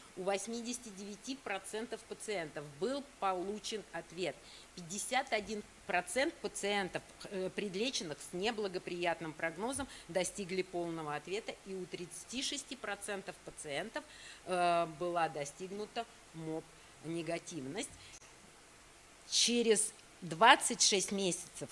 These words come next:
комбинированной терапии уже более шестидесяти процентов пациентов достигли моп-негативности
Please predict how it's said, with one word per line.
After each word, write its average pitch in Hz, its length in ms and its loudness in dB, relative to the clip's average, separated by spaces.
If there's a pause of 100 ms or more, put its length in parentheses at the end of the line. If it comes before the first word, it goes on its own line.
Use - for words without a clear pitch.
комбинированной 170 800 4
терапии 151 580 0 (220)
уже 196 420 6 (100)
более 233 480 6
шестидесяти 214 920 0
процентов 160 720 2
пациентов 160 580 0 (260)
достигли 185 560 4
моп-негативности 185 1400 2